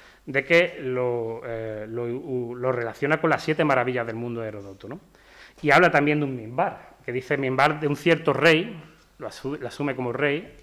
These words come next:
Almanzor, que era un mimbar donde se llamaba el rezo, que, que dice muy decorado, muy, muy bien elegantemente realizado, etcétera, ¿no? Con mármoles, etcétera, marfiles. Y ese elemento desapareció.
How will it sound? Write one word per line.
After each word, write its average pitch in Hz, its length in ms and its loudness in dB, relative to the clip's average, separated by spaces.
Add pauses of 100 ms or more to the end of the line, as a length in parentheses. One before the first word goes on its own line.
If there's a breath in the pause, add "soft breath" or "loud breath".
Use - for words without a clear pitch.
Almanzor, 147 720 -2 (600 loud breath)
que 139 80 -4
era 139 140 2
un 147 160 0
mimbar 143 380 2
donde 131 180 -4
se 110 240 -10
llamaba 117 260 -2
el 117 60 -4
rezo, 147 360 -2
que, 123 320 -6
que 107 360 -14
dice 117 200 -12
muy 139 260 0
decorado, 123 580 -4
muy, 120 440 -8
muy 123 220 -8
bien 120 340 -6
elegantemente 123 720 -4
realizado, 123 520 -2
etcétera, 95 420 -16
¿no? 170 140 -14
Con 113 200 -10
mármoles, 123 440 2
etcétera, 101 420 -16
marfiles. 107 440 -8 (640)
Y - 100 -2
ese - 120 2
elemento 170 400 6
desapareció. 127 640 -2